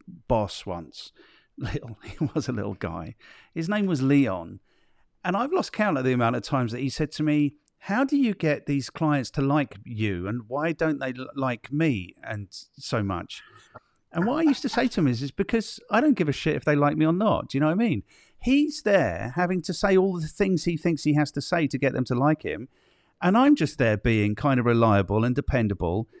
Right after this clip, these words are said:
and saying what I mean and doing what I mean. Do you know what I mean? And so, so that's really interesting. And then the other thing you're talking about is everyone wants to win and everyone's scared. And there's an interesting dynamic in that because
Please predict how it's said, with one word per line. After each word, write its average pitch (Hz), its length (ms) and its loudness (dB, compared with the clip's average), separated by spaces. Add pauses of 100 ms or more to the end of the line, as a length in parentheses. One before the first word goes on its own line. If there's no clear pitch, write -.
(200)
and 151 160 2
saying 156 440 4
what 131 200 2
I 143 120 4
mean 135 580 2
and 143 160 4
doing 156 320 6
what 95 140 0
I 98 100 2
mean. 98 220 0
Do 160 100 0
you - 20 4
know 165 60 6
what 165 100 4
I 185 40 2
mean? 196 200 2
And 113 200 0
so, 165 300 2 (180)
so 160 160 -2
that's 185 260 -6
really 147 240 0
interesting. - 640 -4 (580)
And 165 80 6
then 175 120 6
the 190 100 2
other 262 140 4
thing 214 160 0
you're 180 100 2
talking 165 220 2
about 143 160 4
is 135 100 0
everyone 127 340 4
wants 117 220 0
to 117 100 -2
win 107 520 -2 (1400)
and 165 180 4
everyone's 156 360 4
scared. 120 800 -2 (460)
And 147 120 4
there's 175 140 2
an 196 80 4
interesting 226 500 0
dynamic 160 500 6
in 147 140 6
that 170 300 2
because 151 580 2